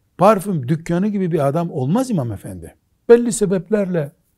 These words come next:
sakal bırakamıyor olabilir. Ama yani sakal bırakmamayı, parlak yüzlü olmayı ilke edinmez. Sakal bırakırsa sakalına bir şekil,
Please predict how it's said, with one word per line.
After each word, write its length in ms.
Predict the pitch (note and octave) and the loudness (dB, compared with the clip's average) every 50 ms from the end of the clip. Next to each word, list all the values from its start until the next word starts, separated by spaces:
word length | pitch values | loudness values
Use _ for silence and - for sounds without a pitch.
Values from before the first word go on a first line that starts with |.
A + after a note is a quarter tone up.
| _ _ _ | _ _ _
sakal 460 | - - - F3+ D#3 G3+ G3+ G3 F#3 D3+ | -10 -6 -4 -2 0 0 0 0 2 2
bırakamıyor 480 | D#3 F3 E3 F3 F3 E3 E3+ D#3+ D3 | 2 0 2 2 2 2 4 4 4
olabilir. 640 | C#3 C3+ B2+ B2+ B2+ B2 A#2+ A#2 A2+ C3 C#3+ - _ _ _ _ _ _ _ _ _ _ _ _ _ _ _ _ _ | 4 4 4 2 0 0 -2 -4 -6 -6 -8 -10 _ _ _ _ _ _ _ _ _ _ _ _ _ _ _ _ _
Ama 400 | - C3 B2 B2 A#2+ G#2+ G#2 - _ _ _ _ _ _ _ _ _ _ _ _ _ _ _ _ - | -6 -2 0 0 0 0 -2 -6 _ _ _ _ _ _ _ _ _ _ _ _ _ _ _ _ -8
yani 500 | - A#2+ G#2+ G2 G2+ G2+ G#2 G2 G2+ - _ _ _ _ _ - | -6 -6 -6 -6 -6 -8 -8 -8 -10 -14 _ _ _ _ _ -18
sakal 460 | - - D3 B2 - D3 C3+ C3+ B2 | -12 -8 -8 -4 0 0 0 0 0
bırakmamayı, 1080 | A#2 C3 C#3 C3 A2+ A2 D3 F3 F#3 - - - E3 C3+ A#2+ A2+ G#2 G2 F2+ E2 D#2 - _ _ _ _ _ _ _ _ _ _ _ _ _ - | -4 -10 -14 -10 -2 4 4 4 4 4 0 -6 -6 -4 -4 -6 -8 -8 -10 -12 -14 -18 _ _ _ _ _ _ _ _ _ _ _ _ _ 0
parlak 460 | C3 B2 A#2+ B2+ E3+ G#3 G3 E3+ D#3+ | 2 2 4 4 4 2 2 2 0
yüzlü 340 | D3+ D3 C#3+ C3+ C3 C3+ E3+ | 0 0 0 -2 -2 -2 -2
olmayı 500 | A3 A#4 D#3+ C#3 C#3+ C#3+ C#3+ D3+ D3 E3 | 0 2 4 4 4 4 4 4 2 2
ilke 520 | A3 F3+ C#3 C#3 C3 - - G3+ A#3 A3 | 2 0 0 0 0 2 6 8 8 8
edinmez. 680 | F3+ C3+ B2 A#2 G#2+ G2 F2+ D#2+ - - - - - _ _ _ _ _ _ _ _ _ _ _ _ _ _ _ _ | 8 6 2 -4 -6 -6 -10 -12 -14 -16 -20 -20 -20 _ _ _ _ _ _ _ _ _ _ _ _ _ _ _ _
Sakal 420 | - - C#3 A#2+ D#3 E3+ G3 F3+ | -10 -8 -4 0 2 2 2 2
bırakırsa 420 | D#3 D3 C3+ - D3 B2 - G#3+ D#3+ | 2 -2 -2 -2 -4 -6 -4 -4 -4
sakalına 560 | - - C3 - D3+ C#3 C3+ C3+ F#3 G3+ F3 | -2 -4 -2 0 2 2 2 2 0 -2 -2
bir 40 | D#3 | -4
şekil, 420 | - - C#3 A2 - G3+ F#3+ F#3 | -6 -6 -8 -8 -6 -6 -8 -8